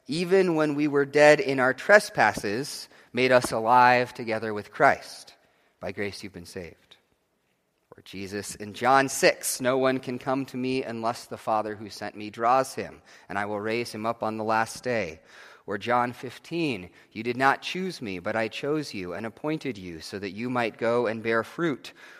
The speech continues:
Or one of the most famous verses in the Bible, from First John four,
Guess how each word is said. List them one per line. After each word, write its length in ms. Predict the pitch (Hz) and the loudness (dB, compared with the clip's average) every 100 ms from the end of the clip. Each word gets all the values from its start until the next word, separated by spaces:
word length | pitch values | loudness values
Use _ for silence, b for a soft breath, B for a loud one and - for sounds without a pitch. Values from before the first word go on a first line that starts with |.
| B | B
Or 140 | 107 110 | -8 -4
one 120 | 120 | -4
of 80 | 117 | -4
the 60 | |
most 300 | 120 117 - | -4 -6 -6
famous 420 | - 131 143 139 | -2 0 0 -2
verses 460 | - 135 135 139 123 | -4 -4 -4 -6 -6
in 140 | 127 | -6
the 60 | 123 | -2
Bible, 640 | 120 143 170 120 113 180 - b b b | 4 6 6 2 0 0 -4 b b b
from 200 | b 92 | b -20
First 340 | 87 131 131 - | -12 -12 -10 -6
John 260 | 127 117 | -4 -4
four, 600 | 110 - 147 110 104 135 | -6 -10 -6 -4 -4 -6